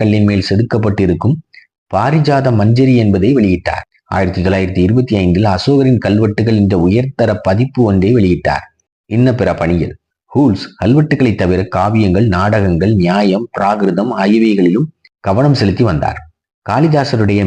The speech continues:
மேகதூது என்ற புத்தகத்தை வல்லபதேவருடைய விரிவுரையுடன் ஆயிரத்தி தொள்ளாயிரத்தி பதினொன்னில் வெளியிட்டார். பிராகிருதத்தில் அவருடைய, அவருக்கு இருந்த அறிவு ஆயிரத்தி தொள்ளாயிரத்தி ஒன்பதில் அவர் வெளியிட்ட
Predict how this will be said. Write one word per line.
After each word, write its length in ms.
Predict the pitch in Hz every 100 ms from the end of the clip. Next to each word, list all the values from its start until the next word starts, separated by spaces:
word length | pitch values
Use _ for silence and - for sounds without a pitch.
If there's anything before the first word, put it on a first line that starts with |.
| 92
மேகதூது 460 | 127 147 131 123 117
என்ற 120 | 101 92
புத்தகத்தை 420 | 92 113 104 92 113 101
வல்லபதேவருடைய 800 | 104 139 135 127 117 110 110 110 95
விரிவுரையுடன் 640 | 110 127 113 95 92 113 110
ஆயிரத்தி 280 | 110 110
தொள்ளாயிரத்தி 380 | 107 107 104 101 -
பதினொன்னில் 400 | 101 131 113 127
வெளியிட்டார். 480 | 92 90 - - - _ _ -
பிராகிருதத்தில் 680 | 110 170 165 127 110 120 113 -
அவருடைய, 300 | 104 98 95 - -
அவருக்கு 300 | 104 110 98 98
இருந்த 180 | 95 92 87
அறிவு 260 | 101 87 85 156 - _ -
ஆயிரத்தி 240 | 101 104 101
தொள்ளாயிரத்தி 320 | 98 98 98 90
ஒன்பதில் 360 | 110 131 135 135 -
அவர் 160 | 101 95
வெளியிட்ட 420 | 98 117 104 120